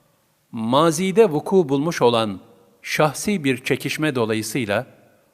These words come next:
amirin gerçekten Müslüman olmadığını söyleyerek onu öldürdü ve eşyasına da ganimet diye el koydu.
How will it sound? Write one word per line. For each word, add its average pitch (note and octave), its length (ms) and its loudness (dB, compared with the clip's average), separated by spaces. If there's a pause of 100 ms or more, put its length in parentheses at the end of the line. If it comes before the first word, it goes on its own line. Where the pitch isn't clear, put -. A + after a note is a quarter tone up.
(160)
amirin E3+ 480 2
gerçekten D#3+ 600 4
Müslüman D3+ 400 -2
olmadığını A#2 540 4
söyleyerek A2+ 560 -2 (120)
onu B2+ 200 -2
öldürdü F#2+ 540 -4 (760)
ve C3 120 2
eşyasına E3 600 2
da E3+ 100 4
ganimet C#3 600 0
diye A#2+ 160 -2
el G#2+ 240 -2
koydu. - 440 -12